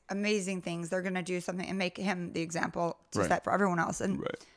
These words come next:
Speaker 1: I'm sure those people are doing way more horrible
Speaker 2: Of course,
Speaker 1: things.
Speaker 2: of course.
Speaker 1: But
Speaker 2: Some of those people, like, run churches.
Speaker 1: Yeah, and, and by the way, he's seventy. Like, let's let him just
Speaker 2: <laughs> It's true.
Speaker 1: come on.
Speaker 2: <laughs> I know.
Speaker 1: And leave him alone.
Speaker 2: Yeah.
Speaker 1: I'm just
Speaker 2: I
Speaker 1: not
Speaker 2: mean, we
Speaker 1: in
Speaker 2: should be really proud that he's getting erections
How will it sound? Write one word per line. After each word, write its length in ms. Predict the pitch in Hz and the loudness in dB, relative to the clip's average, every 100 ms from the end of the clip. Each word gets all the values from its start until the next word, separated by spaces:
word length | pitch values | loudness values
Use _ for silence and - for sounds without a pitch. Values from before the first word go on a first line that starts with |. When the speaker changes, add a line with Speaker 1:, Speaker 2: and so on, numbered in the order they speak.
| _ - | _ -8
Speaker 1:
I'm 100 | 196 | -6
sure 220 | - 208 | -2 -2
those 180 | 185 - | -2 -6
people 220 | 185 170 | -8 -6
are 40 | |
doing 220 | 165 165 - - | -4 -6 -10 -6
way 260 | 185 180 - - - | -2 -2 -2 -8 -8
more 180 | 175 - | -6 -2
horrible 200 | - 165 | 4 4
Speaker 2:
Of 40 | - | 4
course, 440 | 254 233 - - | 2 2 0 -2
Speaker 1:
things. 40 | - - | -6 -4
Speaker 2:
of 60 | 120 | 0
course. 400 | 135 104 - - - - | 4 2 0 -16 -12 4
Speaker 1:
But 60 | |
Speaker 2:
Some 120 | 123 | 6
of 40 | 143 | 10
those 140 | 139 | 10
people, 280 | 139 135 127 | 8 6 8
like, 160 | 123 117 | 8 6
run 300 | 95 110 117 | 8 8 8
churches. 640 | 113 - 143 - 82 85 277 | 6 6 4 6 0 4 6
Speaker 1:
Yeah, 140 | 320 | 8
and, 160 | 262 262 | 6 2
and 100 | 285 | 4
by 80 | 359 | 4
the 80 | 403 | 4
way, 80 | 381 | 0
he's 120 | 370 | 0
seventy. 600 | - 269 254 233 196 - | 0 0 2 0 0 0
Like, 160 | - - 339 | 0 -2 0
let's 240 | 349 - | -2 -2
let 120 | 330 | -2
him 220 | 311 294 | -2 -2
just 160 | 254 - - - | 2 4 4 2
Speaker 2:
<laughs> 180 | - - | -2 -4
It's 100 | - | -6
true. 260 | - - - | -6 -6 -6
Speaker 1:
come 260 | - 415 427 | -8 -8 -2
on. 160 | 302 392 466 | 2 4 6
Speaker 2:
<laughs> 60 | |
I 280 | 370 208 175 | 6 6 4
know. 340 | 170 - 165 - - - - - - - - | 2 2 0 0 -8 -14 -20 -16 -12 -8 -6
Speaker 1:
And 160 | 285 294 | -2 0
leave 160 | 339 427 | 2 2
him 100 | 453 392 | 4 10
alone. 520 | 226 233 214 208 104 | 12 12 8 6 6
Speaker 2:
Yeah. 240 | 107 101 92 - - | 4 2 -2 -8 0
Speaker 1:
I'm 160 | 247 | 0
just 200 | - - | 0 2
Speaker 2:
I 60 | 254 | 4
Speaker 1:
not 40 | |
Speaker 2:
mean, 60 | 123 | 8
we 20 | 151 | 6
Speaker 1:
in 40 | |
Speaker 2:
should 140 | 202 135 | 6 6
be 80 | |
really 180 | 107 107 | 8 6
proud 220 | 104 98 | 6 4
that 100 | 95 | 4
he's 260 | 101 90 - | 2 -2 -2
getting 260 | 101 101 90 | 2 2 4
erections 640 | 92 104 - - - | 2 0 -4 -8 -10